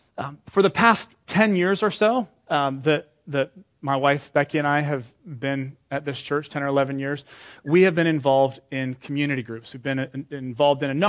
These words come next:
of different community groups with a number of you guys who are sitting here this morning. And, um, this past fall, our, our things just got so crazy. And part of it is because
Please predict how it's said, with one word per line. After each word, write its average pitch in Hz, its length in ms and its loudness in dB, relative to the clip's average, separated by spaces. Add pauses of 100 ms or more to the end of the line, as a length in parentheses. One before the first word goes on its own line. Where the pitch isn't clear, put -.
(200)
of - 40 -20
different 185 280 -4
community 165 360 -2
groups 151 380 -4 (240)
with 147 140 0
a 147 40 0
number 160 240 2
of 139 120 0
you 151 80 0
guys 139 300 4
who 143 100 -4
are 131 80 -4
sitting 139 320 -8
here 131 320 -4 (460)
this - 260 -6
morning. 147 420 2 (240)
And, 143 300 4
um, 143 300 4 (260)
this 175 160 0
past 208 400 2
fall, 196 460 6 (160)
our, 180 180 6
our 175 320 0 (220)
things 254 260 2
just - 220 -2
got 170 240 4
so 202 240 4
crazy. 165 640 0
And 147 120 -2
part 208 220 6
of 190 60 2
it 185 60 4
is 147 120 0
because 151 340 0